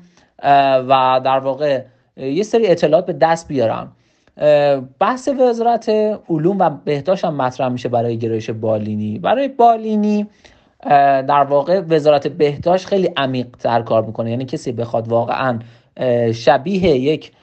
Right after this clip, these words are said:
اه، پزشک عمل بکنه، اما پزشک روح،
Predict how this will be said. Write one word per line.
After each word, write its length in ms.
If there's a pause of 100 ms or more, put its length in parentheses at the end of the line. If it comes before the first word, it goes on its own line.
(240)
اه، 100
پزشک 500
عمل 240
بکنه، 420
اما 300
پزشک 440
روح، 400